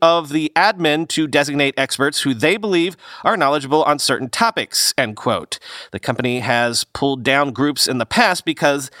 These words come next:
they had the potential to incite violence or mislead others about their identity and purpose, end quote. I think I've mentioned this before on the podcast, but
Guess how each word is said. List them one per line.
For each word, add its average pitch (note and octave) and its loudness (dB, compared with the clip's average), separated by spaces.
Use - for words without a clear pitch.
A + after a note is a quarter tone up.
they C#3 2
had C3 0
the A#2 -6
potential C#3+ -2
to B2 -4
incite A#2 -2
violence C3 0
or A#2 -2
mislead A2+ -2
others F#3 2
about C#3 0
their C3+ 0
identity B2 -2
and A2 -2
purpose, - 0
end G2+ -2
quote. - -6
I C#3 -2
think D4 0
I've A#3 2
mentioned F3 2
this C3+ 0
before C3 0
on A2+ 0
the A2 -4
podcast, A2+ 0
but G#2 -2